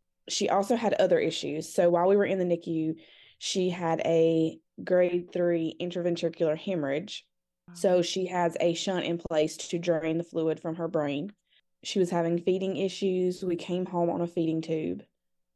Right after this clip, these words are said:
Speaker 1: And all of that was weird for her to be term and have no issues, no indication that anything was wrong. So I was like, "We have to rule some things out. Like, I need to know why this is happening." And the doctors were like, "You know, this sometimes happens." And I was like, "Nope,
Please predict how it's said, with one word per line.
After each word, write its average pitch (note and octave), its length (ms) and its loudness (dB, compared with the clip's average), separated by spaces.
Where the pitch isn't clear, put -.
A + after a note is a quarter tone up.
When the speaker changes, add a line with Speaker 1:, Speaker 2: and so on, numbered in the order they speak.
Speaker 1:
And - 100 2
all G#3+ 240 4
of A#3 100 2
that G3 320 2
was F#3 160 2
weird E3 480 2
for - 120 -4
her F3 140 4
to E3+ 60 4
be E3 120 -2
term D#3+ 380 -4
and D#3+ 100 -4
have D#3 220 -4
no E3 440 4
issues, D#3 640 -4
no E3+ 160 4
indication E3+ 680 0
that D#3 120 -2
anything E3 380 0
was D#3+ 160 -4
wrong. D#3 300 -2
So - 100 -6
I F3+ 100 2
was F3+ 140 2
like, F3 280 0
"We G3 120 4
have G3 280 -6
to E3 200 2
rule G#3 300 2
some G#3 180 -4
things F3+ 260 -2
out. D#3 200 2
Like, D3+ 180 0
I E3+ 80 -2
need F3+ 180 0
to F#3 80 -6
know E3+ 520 0
why D#3+ 400 0
this D#3 220 -4
is - 100 -12
happening." D#3 420 -4
And F3 80 2
the F3 40 4
doctors F#3+ 300 2
were F3 100 4
like, E3 220 4
"You D3+ 60 -6
know, D3 120 0
this D#3+ 180 -6
sometimes D3+ 320 -4
happens." - 360 -6
And - 80 -6
I D#3 40 0
was E3 120 -2
like, D#3+ 100 -2
"Nope, G#3 360 2